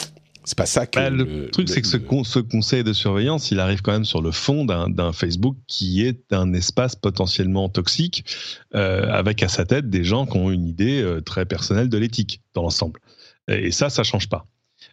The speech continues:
Speaker 2: Euh, donc c'est, donc de fait, c'est, c'est aussi, euh, pour Facebook un moyen, euh, à peu de frais de se, parce que cent trente millions, euh, c'est, euh, enfin, si, euh, ça, pff,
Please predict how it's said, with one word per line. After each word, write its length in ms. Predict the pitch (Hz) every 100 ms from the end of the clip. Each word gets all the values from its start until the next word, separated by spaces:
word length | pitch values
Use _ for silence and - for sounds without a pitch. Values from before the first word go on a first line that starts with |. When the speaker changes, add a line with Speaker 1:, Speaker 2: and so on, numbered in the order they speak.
| -
Speaker 2:
Euh, 600 | 113 107 101 98 95 92 90
donc 920 | 87 87 95 101 104 98 95 104 104
c'est, 580 | - 107 101 101 101 110
donc 240 | 110 123
de 80 | 127
fait, 420 | 131 175 123 - 143
c'est, 240 | - 135 -
c'est 280 | - 113
aussi, 600 | 120 117 - 156 143 120 107
euh, 800 | 104 98 95 95 95 101 104 104 92
pour 160 | 101
Facebook 440 | - 101 98 117 101
un 80 |
moyen, 520 | 92 95 101 110 104 95
euh, 260 | 101 101 110
à 120 | 101
peu 140 | 90 110
de 60 |
frais 360 | - - 123 107
de 160 | 92 87
se, 160 | -
parce 220 | 92 92
que 100 | -
cent 140 | 95 -
trente 240 | - -
millions, 360 | 92 110 131 95
euh, 60 | 85
c'est, 240 | - 90
euh, 120 | 90
enfin, 220 | 85 - 85
si, 180 | - 107
euh, 80 | 92
ça, 180 | - 92
pff, 180 | -